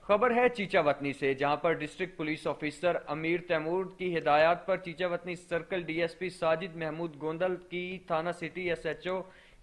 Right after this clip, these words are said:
की, की जेर निगरानी एसआई चीचावतनी नदीम अनवर ने अपनी टीम के हमरा जदीद टेक्नोलॉजी का इस्तेमाल करते हुए मुकदमा नंबर चार सौ बासठ बटा बीस मोरखा पच्चीस दस दो हज़ार बीस बजुर्म तीन सौ पैंसठ ते पे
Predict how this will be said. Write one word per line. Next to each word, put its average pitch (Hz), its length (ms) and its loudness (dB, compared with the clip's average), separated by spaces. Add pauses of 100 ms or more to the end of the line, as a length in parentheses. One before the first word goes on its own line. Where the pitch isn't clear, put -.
की, 170 120 -6
की 180 220 -6
जेर 175 260 0
निगरानी 165 560 0
एसआई 165 320 0
चीचावतनी 165 600 -4
नदीम 156 400 -4
अनवर 156 400 -2
ने 175 200 -4
अपनी 165 260 -4
टीम 170 300 -6
के 180 100 -4
हमरा 156 300 2
जदीद 160 460 -4
टेक्नोलॉजी 170 560 -4
का 180 120 0
इस्तेमाल 165 460 0
करते 175 320 -4
हुए 175 260 -2 (420)
मुकदमा 165 480 -2
नंबर 180 520 0
चार 165 340 0
सौ 180 200 -8
बासठ 156 440 0
बटा 160 240 0
बीस 156 440 -4
मोरखा 156 460 -2
पच्चीस 175 520 -6
दस 175 220 -2
दो 170 120 -2
हज़ार 165 200 0
बीस 170 380 -4
बजुर्म 160 340 -2
तीन 170 240 -6
सौ 170 140 -6
पैंसठ 160 520 -4
ते 170 260 -2
पे 175 260 -2